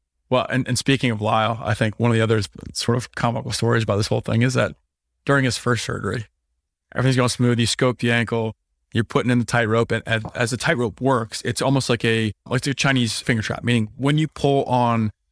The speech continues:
the suture that is the tightrope, the actual really strong braided suture, it tightens down on its own. It does not release. And as the story goes, you're in there and you pull this thing, it's tight, looks good. You check it on x-ray, looks really good. And then Lyle, of course, who, again, is just helping supervise 'cause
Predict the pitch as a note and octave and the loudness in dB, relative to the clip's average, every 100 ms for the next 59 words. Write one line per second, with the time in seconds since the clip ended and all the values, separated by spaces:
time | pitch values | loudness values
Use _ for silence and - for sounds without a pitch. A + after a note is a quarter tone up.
0 | - G#2+ - C3 B2 A#2+ A2 A2 - A#2+ | -4 -2 2 2 4 2 2 0 0 -2
1 | A2+ A2 - - A2+ A2+ A2+ A#2 A2+ - | 0 -2 -2 -2 -2 -2 -2 0 -2 -2
2 | A2 A2 A2+ G#2+ - A2 A2 A2+ - B2+ | -2 0 0 0 0 0 2 0 0 0
3 | A2 A2+ F3 D#3+ A2 G#2+ - _ - A#2 | 2 0 0 2 0 -2 -6 _ -6 -2
4 | - D3+ C3 B2 A#2+ A2+ A#2+ A#2 A2 A2+ | 0 2 2 2 2 2 2 0 0 0
5 | A2+ - G#2 A2 - - - _ _ _ | 0 -2 -2 0 -2 -8 -12 _ _ _
6 | - A#2 A#2 G#2+ - _ _ C3+ C3 A#2+ | -4 0 2 0 -6 _ _ 0 0 2
7 | D#3 D3+ A2+ A2+ A2 A2+ B2 B2 A#2 A#2 | 2 4 2 2 0 2 2 2 2 0
8 | A2 A2+ - A#2+ A2+ - A2+ G#2+ - B2 | -2 -4 -2 0 0 0 -2 -2 -2 -2
9 | G#2 A2+ - B2 A#2 G#2+ - A2+ A2+ A2 | -2 -6 -4 0 2 2 -2 0 0 0
10 | - A#2+ A#2 - _ _ B2 - A#2+ A#2 | 0 2 0 -2 _ _ -4 0 2 2
11 | A#2 A2+ F2+ A#2 A2+ A#2+ A#2+ A2 - A#2 | 2 2 2 2 2 2 2 0 0 0
12 | - B2 - - A#2+ B2+ A2+ A#2 A#2+ A2+ | 0 -2 -2 -2 2 2 2 0 0 0
13 | A2 B2+ A#2 A#2 - G#2+ - | -2 -2 0 0 0 -4 -4